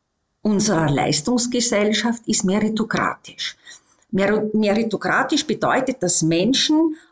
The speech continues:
aufgrund ihrer gesellschaftlich beziehungsweise institutionell anerkannten individuellen Leistungen oder aufgrund besonderer Verdienste für führende Positionen ausgewählt werden.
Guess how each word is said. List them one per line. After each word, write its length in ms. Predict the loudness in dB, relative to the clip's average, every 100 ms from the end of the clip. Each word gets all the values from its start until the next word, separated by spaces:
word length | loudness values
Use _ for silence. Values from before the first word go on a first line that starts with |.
| -4
aufgrund 480 | -4 0 2 2
ihrer 200 | 2 0
gesellschaftlich 1040 | 0 0 0 2 2 2 0 -2 -2 -2 -2
beziehungsweise 680 | -4 -2 0 2 2 0 -2
institutionell 1000 | 0 2 2 0 0 -2 0 2 0 0
anerkannten 800 | 0 0 0 -4 -4 -4 -2 -6 -4
individuellen 840 | 0 2 2 2 2 2 2 2 2
Leistungen 840 | 0 -2 -4 -2 0 0 2 0 -2 _ _ _ _ _ _ _ _ _ _ _
oder 280 | 0 2 0
aufgrund 480 | 0 0 0 0 0
besonderer 500 | 0 2 2 2 0
Verdienste 960 | -2 -2 0 2 2 0 0 0 -2 -6
für 160 | -4
führende 500 | 0 2 2 2 2
Positionen 720 | 0 0 0 -2 0 2 2 2
ausgewählt 720 | 0 0 -2 -4 -6 -8 -8
werden. 320 | -10 -6 -8